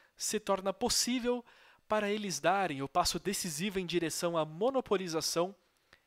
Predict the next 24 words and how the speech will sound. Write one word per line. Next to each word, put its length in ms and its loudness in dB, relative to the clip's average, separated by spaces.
e 80 -6
se 160 -4
safarem 520 2
com 200 -6
isso. 320 -6
Isto 240 -2
quer 200 0
dizer 440 -2
que 80 -8
todo 300 4
governo 480 4
ou 80 4
estado 480 2
local 420 2
inicial 720 0
se 220 2
origina 440 0
na 140 2
forma 320 0
de 80 -2
nobreza 420 0
pessoal 600 4
ou 140 4
privada, 680 0